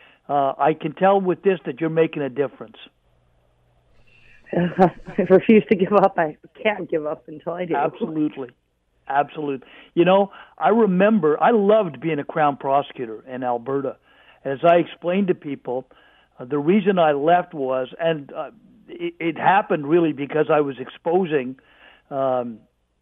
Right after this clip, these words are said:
Speaker 1: defects in people who were being dangerous, repeat offenders who were being released early when they shouldn't have been,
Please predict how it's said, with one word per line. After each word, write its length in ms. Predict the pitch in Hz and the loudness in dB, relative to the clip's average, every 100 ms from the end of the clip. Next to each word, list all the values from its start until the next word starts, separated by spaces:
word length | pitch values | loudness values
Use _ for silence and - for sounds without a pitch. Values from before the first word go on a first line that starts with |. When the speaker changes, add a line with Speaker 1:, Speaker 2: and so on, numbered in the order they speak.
| _ _ - | _ _ -10
Speaker 1:
defects 480 | 156 196 - 180 - | -4 -2 2 2 2
in 340 | 170 156 143 131 | -2 -2 -2 -8
people 300 | - 190 180 | -10 -6 -4
who 160 | 139 170 | 2 2
were 60 | 151 | 4
being 380 | 175 170 160 | 0 0 -4
dangerous, 500 | 127 185 202 170 180 - _ _ _ - | -2 0 2 0 0 -2 _ _ _ -10
repeat 320 | 151 190 165 | -6 -4 -4
offenders 480 | - 190 180 175 - | 0 0 2 0 0
who 80 | 170 | -2
were 120 | 156 | -2
being 320 | 139 175 160 | 0 -2 -2
released 400 | 151 147 175 - | -4 -4 -4 -2
early 180 | 180 175 | 0 0
when 220 | 151 147 | 0 -4
they 160 | 147 131 - | -4 -6 -2
shouldn't 200 | 190 180 | -2 -2
have 100 | 151 | 0
been, 280 | 170 170 | 0 0